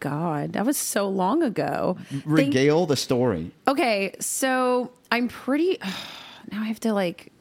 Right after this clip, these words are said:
Speaker 1: I have to think back. Okay. I'm pretty sure we met. Oh my gosh. Wait. Yes. We met, I think, at a show, and I introduced myself, and you're
Speaker 2: Wh-
Speaker 1: like,
Speaker 2: was,
Speaker 1: "Yeah,
Speaker 2: which,
Speaker 1: it's good."
Speaker 2: which venue was it at? Do you remember?
Speaker 1: It was at Belcourt.
Speaker 2: Classic.
Speaker 1: I think it was, like, the first show I had done, or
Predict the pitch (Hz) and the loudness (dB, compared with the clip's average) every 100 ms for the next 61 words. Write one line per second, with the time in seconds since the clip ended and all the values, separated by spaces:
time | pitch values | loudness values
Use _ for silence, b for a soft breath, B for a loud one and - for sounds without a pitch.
0 | _ _ - 196 - - 165 - - - | _ _ -8 -6 -4 -4 -4 -4 -6 -6
1 | - 165 151 - B B B B B B | -6 -4 -6 -8 B B B B B B
2 | B 262 262 269 240 330 - 311 349 254 | B 0 2 0 2 0 0 0 2 2
3 | 240 240 226 220 202 180 294 339 269 233 | 4 4 4 2 2 0 2 4 4 2
4 | 214 151 - 220 151 208 185 - - 233 | 0 -2 -2 -2 0 -2 -2 -2 -2 2
5 | 247 262 285 302 233 247 247 226 190 202 | 4 4 2 0 0 0 -2 0 0 0
6 | - 185 - 175 170 165 - 165 170 180 | 0 -2 0 2 2 0 0 0 0 -2
7 | 165 165 160 151 147 151 - 214 262 277 | -2 -2 -2 -2 0 -2 -2 0 2 2
8 | 285 123 311 330 - - 127 147 135 117 | 2 2 2 4 2 2 0 2 2 2
9 | 127 117 98 87 87 104 104 92 104 - | 2 2 0 0 0 0 2 2 2 2
10 | 359 453 - 214 180 - - 80 - - | 2 0 0 0 -2 -4 -4 -2 -6 -6
11 | - - - 247 277 285 302 311 - 285 | -6 -2 0 0 2 2 2 0 0 -2
12 | - - 220 208 - 220 202 190 185 185 | -4 0 0 0 0 0 2 0 0 -2
13 | 160 156 143 147 147 170 202 190 185 180 | 0 0 2 2 2 2 0 0 0 0
14 | 170 | 0